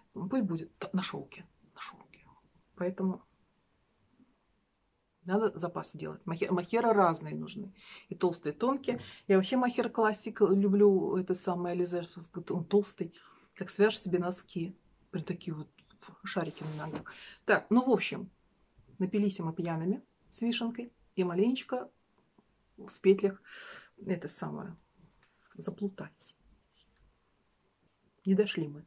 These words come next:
до финиша. Ну что же, мы протрезвеем. Таня говорит: «Оборвите вы этот мохер и, и это самое. Узелок-то со, с изнаночной стороны будет никакой».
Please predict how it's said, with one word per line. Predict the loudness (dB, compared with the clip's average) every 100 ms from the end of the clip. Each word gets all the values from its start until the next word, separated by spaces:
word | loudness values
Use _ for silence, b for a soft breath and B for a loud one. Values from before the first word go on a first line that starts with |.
| -12
до | -12
финиша. | -10 -14 -14 -16 -18 _ _ _ _ _ _ 0
Ну | 0
что | 0 -2
же, | -4 -8 _ 4
мы | 4
протрезвеем. | 6 2 0 0 2 2 2 -2 B B
Таня | 8 8
говорит: | 6 6
«Оборвите | 8 8 6 4 4 4
вы | 6
этот | 4 4 -2 -6 B B
мохер | 4 4 6 8 8
и, | 6
и | 0 2 4 8
это | 8 8 0
самое. | 2 2 2 0 -4 -8 _ _ _ _ _ -18 -18 -20 _ -20 B B _ -2
Узелок-то | 0 4 4 4 0 0 -6
со, | 2 2 2
с | -4 -4
изнаночной | 2 2 2 0
стороны | 2 4 4
будет | 2 -4
никакой». | -8